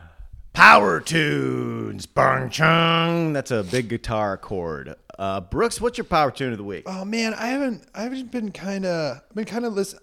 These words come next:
Speaker 2: like, I was depressed the other day, and I was like, "Oh, it's 'cause if it's just been listening to sad fucking music all week."
Speaker 1: Mm-hmm.
Speaker 2: Um, so I don't have any real rockers.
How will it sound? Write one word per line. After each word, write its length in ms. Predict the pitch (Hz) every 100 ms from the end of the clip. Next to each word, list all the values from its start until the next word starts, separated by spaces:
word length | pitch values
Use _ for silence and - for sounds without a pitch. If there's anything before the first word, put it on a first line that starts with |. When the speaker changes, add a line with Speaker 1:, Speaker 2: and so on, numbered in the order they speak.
| _
Speaker 2:
like, 200 | 165 156 165
I 60 |
was 160 | 214 185
depressed 460 | 160 - 170 185
the 80 | 233
other 160 | 233 233
day, 160 | 247
and 80 | 220
I 20 |
was 80 | 175
like, 140 | 151 208
"Oh, 100 | 220
it's 140 | 143
'cause 160 | - 190
if 80 | 196
it's 160 | -
just 280 | - 202 196
been 100 | 190
listening 260 | 190 208 156
to 100 | 143
sad 400 | - 147 185 -
fucking 460 | - 190 165 127
music 420 | 123 170 208 170
all 200 | 113 117
week." 240 | 113 113 -
Speaker 1:
Mm-hmm. 240 | 135 131 135 - _ -
Speaker 2:
Um, 420 | 165 160 160 160 -
so 260 | - 185 175
I 140 | 190
don't 80 | 240
have 120 | 247
any 120 | 254 214
real 320 | 156 185 165
rockers. 720 | 135 143 165 214 233 240